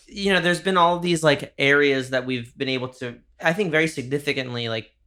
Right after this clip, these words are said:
collaborate creatively, and it's been awesome. But, I mean, more than anything, we are fans of you as a, as an artist. We kind of met in a music context, but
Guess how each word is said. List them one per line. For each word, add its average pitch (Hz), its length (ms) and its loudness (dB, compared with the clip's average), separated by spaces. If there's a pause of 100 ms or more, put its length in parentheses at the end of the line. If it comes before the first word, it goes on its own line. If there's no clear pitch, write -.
(120)
collaborate 123 580 0
creatively, 117 680 -4
and 110 200 -12
it's 117 100 -16
been 131 180 -10
awesome. 120 520 -2 (180)
But, 170 220 -2 (120)
I 175 120 -4
mean, 165 120 -2
more 180 160 0
than 151 160 -2
anything, 120 600 -2 (380)
we 151 120 2
are 147 80 4
fans 139 600 -2 (120)
of 120 220 -4
you 127 540 -2
as 117 260 -2
a, 110 340 -2
as 110 140 -8
an 107 80 -12
artist. 123 640 -2 (300)
We 156 80 -6
kind 185 320 -2
of 160 260 -6 (220)
met 151 520 2
in 165 200 0
a 175 40 0
music 165 320 -2
context, 156 520 -2
but - 140 -12